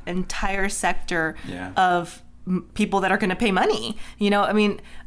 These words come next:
Speaker 1: I remember, and gr-, women love it. I remember when I was little playing those Nintendo games, and I always wanted to be the princess. You know, well, the princess or Yoshi. <laughs>
Speaker 2: Yeah.
Speaker 1: What? And it, was it because I was crazy? No, I was a little girl and I wanted to be the girl character.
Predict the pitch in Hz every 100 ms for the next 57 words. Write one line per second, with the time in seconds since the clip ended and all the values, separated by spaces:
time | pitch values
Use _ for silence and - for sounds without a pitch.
0 | - 233 294 370 370 294 277 269 254 240
1 | 233 226 226 285 403 415 285 339 254 262
2 | 302 302 302 277 269 277 285 285 277 262
3 | 262 247 262 269 269 247 226 220 220 233
4 | 254 262 262 254 262 277 302 - 180 170
5 | - - - - 208 208 208 - - -
6 | - 202 196 196 226 226 226 196 175 185
7 | - - - 262 - 740 762 554 392 381
8 | - - - - 233 247 240 233 214 226
9 | 220 226 226 277 220 214 202 254 240 302
10 | 453 302 233 233 240 240 247 220 190 202
11 | 226 247 262 302 311 440 466 220